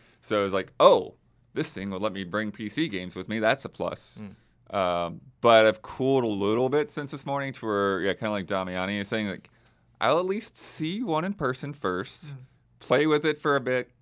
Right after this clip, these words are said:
Speaker 1: you know, kind of put it through its paces, and then it, if I want one then still, maybe I will. Because outside of, you know,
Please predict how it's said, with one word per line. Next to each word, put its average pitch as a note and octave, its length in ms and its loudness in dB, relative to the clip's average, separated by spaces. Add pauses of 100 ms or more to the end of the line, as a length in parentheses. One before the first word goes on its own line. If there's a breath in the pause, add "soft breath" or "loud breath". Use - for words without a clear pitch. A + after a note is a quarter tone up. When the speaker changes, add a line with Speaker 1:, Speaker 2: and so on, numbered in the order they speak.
Speaker 1:
you A#2+ 140 -6
know, G2 220 -4
kind G#2+ 220 -4
of A2+ 140 -8 (580)
put C3 140 0
it B2+ 80 -8
through B2+ 140 0
its A2+ 100 -6
paces, G2 480 -2
and F2+ 140 -4
then F2+ 200 -4
it, - 140 -8 (160)
if - 160 -6
I F2+ 160 4 (280)
want F#2+ 240 -4
one E2+ 260 -4 (220)
then F2 280 0
still, E2 600 -2
maybe E2 240 -6
I D#2+ 80 -4
will. E2+ 180 -4
Because F#2+ 420 -2 (600 soft breath)
outside C3 600 4
of, G2 300 2 (500)
you A2 120 -6
know, E2+ 180 -6